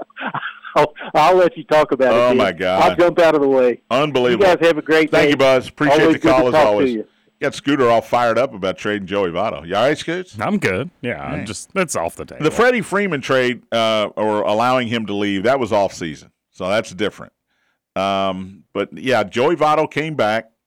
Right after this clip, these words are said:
Speaker 1: and he said when he came back, "I just don't wanna get in the way. If I'm not performing, I'll get out of the way here." And he performed last night.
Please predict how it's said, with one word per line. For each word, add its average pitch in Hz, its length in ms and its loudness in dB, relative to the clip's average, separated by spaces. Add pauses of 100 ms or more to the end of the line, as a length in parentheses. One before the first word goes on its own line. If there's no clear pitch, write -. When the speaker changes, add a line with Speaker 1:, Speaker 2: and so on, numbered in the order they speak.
(140)
Speaker 1:
and 98 100 -8
he 95 80 -8
said 127 580 -2
when 123 140 -6
he 120 60 -2
came 147 240 -8
back, 147 240 -2
"I 123 140 0
just 180 200 -6
don't 160 140 0
wanna 151 100 -4
get 147 120 -4
in 147 40 -12
the 147 80 -4
way. 160 320 -4 (180)
If 95 200 -10
I'm 135 220 0
not 139 260 0
performing, 139 600 -6 (120)
I'll 104 360 -8 (260)
get 90 160 -4
out 143 180 -2
of 190 80 0
the 196 60 -2
way 220 240 -2
here." - 240 -12 (1400)
And 127 100 -2
he 143 80 0
performed 208 460 0
last 120 320 2
night. 73 240 -8